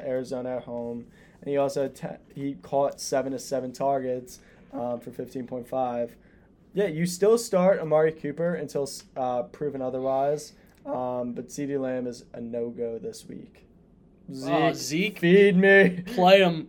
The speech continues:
Speaker 2: play, play Zeke. But this Cowboys offensive line is brutal, and the Eagles D line is great.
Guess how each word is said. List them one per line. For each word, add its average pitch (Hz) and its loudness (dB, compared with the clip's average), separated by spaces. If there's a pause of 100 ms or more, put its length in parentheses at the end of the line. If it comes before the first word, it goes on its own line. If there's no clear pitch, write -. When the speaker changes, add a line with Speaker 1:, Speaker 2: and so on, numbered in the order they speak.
Speaker 2:
play, 185 4
play 190 0
Zeke. 170 2
But 147 -2
this 147 -8
Cowboys 175 2
offensive 151 -4
line 143 0
is 127 -12
brutal, 151 0 (320)
and 139 -6
the 135 -14
Eagles 151 -4
D 147 -6
line 131 -4
is 120 -10
great. 117 -8